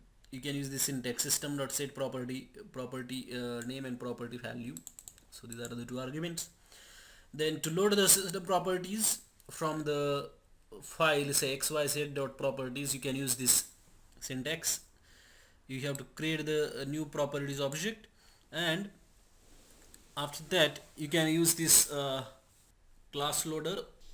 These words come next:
dot get, uh, resources stream. So this, uh, get resources stream, uh, this particular method can be used. Uh, load the resource, uh,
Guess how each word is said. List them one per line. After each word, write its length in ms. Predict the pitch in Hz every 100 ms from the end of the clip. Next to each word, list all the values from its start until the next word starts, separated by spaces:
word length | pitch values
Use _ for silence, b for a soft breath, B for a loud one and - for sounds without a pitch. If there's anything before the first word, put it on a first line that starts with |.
| - - 131
dot 300 | 139 139 131
get, 240 | 147 - -
uh, 200 | 131 131 131
resources 480 | 135 156 143 139
stream. 480 | - - 160 156 196 - - - - - - - - - - - - - - - -
So 280 | - 127 127
this, 360 | 143 - -
uh, 220 | 131 135 131
get 160 | 151 151
resources 500 | 151 175 160 156 143
stream, 400 | - 156 151 -
uh, 200 | 135 131
this 180 | 131 135
particular 500 | - 139 131 139 135
method 340 | 139 143 143 139
can 200 | 135 135
be 80 |
used. 460 | 131 151 147 160 - - _ _ - _ _ - - - - 127
Uh, 180 | 139 135
load 260 | 151 151
the 60 | 151
resource, 500 | 151 147 160 151 - -
uh, 400 | 139 139 135